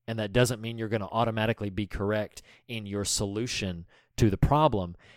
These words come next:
And, uh, I'm, I'm just very compelled by the final lines of the film where he's whispering, heartbreakingly so, "You remember Daddy is a policeman. I'll take care of everything."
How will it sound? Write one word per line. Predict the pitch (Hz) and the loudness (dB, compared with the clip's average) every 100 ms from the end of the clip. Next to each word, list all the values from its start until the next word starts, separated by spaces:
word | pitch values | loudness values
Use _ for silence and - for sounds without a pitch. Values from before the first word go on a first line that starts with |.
| _ | _
And, | 127 117 107 104 | -2 0 -2 -4
uh, | 110 104 95 95 - | 0 2 2 -2 -2
I'm, | 117 117 | -2 0
I'm | 117 117 | -4 -4
just | 113 - | -4 -4
very | 101 117 117 113 104 101 _ _ _ _ _ | 0 2 4 2 -2 -8 _ _ _ _ _
compelled | - 110 - - 127 117 95 | 0 2 6 8 8 6 2
by | 101 104 104 101 95 _ _ | 0 0 0 -2 -6 _ _
the | 104 | -4
final | - 123 117 113 | 0 2 4 4
lines | 104 104 104 101 | 4 4 2 -2
of | 101 | -4
the | 95 | -4
film | - 107 101 95 - | -2 -2 -2 -4 -2
where | 104 98 98 - _ - | 0 0 -2 -6 _ -10
he's | 110 104 - | -4 -2 2
whispering, | 120 - 110 95 87 85 - _ _ _ _ | 2 2 0 -2 -6 -10 -16 _ _ _ _
heartbreakingly | - 151 110 107 107 95 95 | 4 8 8 6 -2 -2 -8
so, | 92 117 104 92 87 _ _ _ _ _ _ | -4 -2 -2 -4 -8 _ _ _ _ _ _
"You | 113 | 0
remember | 107 120 117 104 | 2 2 2 4
Daddy | 113 110 104 | 4 2 2
is | 101 | -2
a | 95 | -2
policeman. | - 104 107 - 76 78 - _ _ - | -2 0 0 -2 -8 -12 -18 _ _ 0
I'll | 104 | 0
take | - - | 2 0
care | - 101 87 | 0 -2 0
of | |
everything." | 87 82 71 67 - | -2 -4 -6 -12 -14